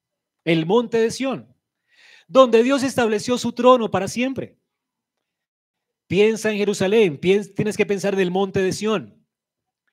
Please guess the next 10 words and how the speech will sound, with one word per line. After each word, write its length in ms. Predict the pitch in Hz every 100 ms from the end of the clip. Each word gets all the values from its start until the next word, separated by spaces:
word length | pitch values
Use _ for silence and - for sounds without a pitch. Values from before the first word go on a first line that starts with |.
| _ _ _ -
¿Y 160 | 175
qué 360 | - 254 247 220
es 120 | 214
para 200 | - 196
el 60 | 190
salmista 640 | 175 156 196 196 190 180
Sión, 680 | - 175 202 185 131 104 _ _
Jerusalén? 760 | - 156 156 151 156 151 104 90 _ _ _ _ _ _ _ _
Es 340 | 151 170 175 -
Salem. 600 | - - 202 233 269 147